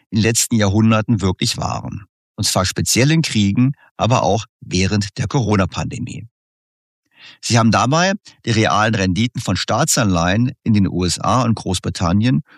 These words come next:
über rund dreihundert Jahre analysiert. Im Fokus waren dabei die Phasen, in denen die Staatsausgaben kräftig nach oben gegangen sind.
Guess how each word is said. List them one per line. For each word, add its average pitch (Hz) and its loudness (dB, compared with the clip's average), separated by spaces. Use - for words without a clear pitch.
über 107 2
rund 95 2
dreihundert 104 2
Jahre 80 -2
analysiert. 92 -2
Im - -12
Fokus 151 0
waren 87 2
dabei 90 2
die 82 0
Phasen, 101 0
in 104 0
denen 101 4
die 90 2
Staatsausgaben 98 -2
kräftig 107 -2
nach 120 0
oben 117 -2
gegangen 82 -2
sind. - -8